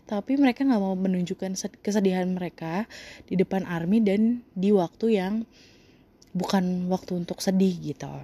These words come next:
Mungkin mereka ngerasa kayak, "Jangan deh, ini waktu lagi he-, army lagi happy-happy, jangan dibikin sedih," gitu.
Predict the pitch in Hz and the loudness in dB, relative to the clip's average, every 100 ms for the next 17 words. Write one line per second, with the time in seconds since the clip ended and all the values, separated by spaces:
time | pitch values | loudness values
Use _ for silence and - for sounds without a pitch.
0 | - _ _ _ _ - - 165 190 214 | -16 _ _ _ _ -18 -10 -4 2 2
1 | 185 165 202 190 165 165 156 156 156 151 | 2 -4 -4 -4 -6 -10 -10 -10 -8 -10
2 | - - - - - 170 165 170 175 180 | -16 -20 -20 -14 -4 -2 0 -2 -2 -2
3 | 175 175 175 - 165 - - 185 - - | 0 0 -2 -4 -12 -10 -8 -8 -8 -6
4 | 165 165 156 170 - - 175 175 180 196 | -4 -4 -4 -6 -6 -8 -4 0 2 2
5 | 190 175 175 175 - 165 165 151 - 190 | 2 0 0 -2 -2 -4 -2 -4 -4 -4
6 | 226 247 - - - _ _ - - - | -2 -4 -10 -20 -20 _ _ -20 -20 -20
7 | - - - _ - - - - - 180 | -20 -20 -20 _ -14 -12 -14 -14 -2 0
8 | 165 160 160 160 156 156 151 151 156 - | 2 2 0 0 -4 -6 -8 -8 -10 -12
9 | - - - - - - - - - 208 | -18 -20 -20 -18 -16 -16 -18 -20 2 6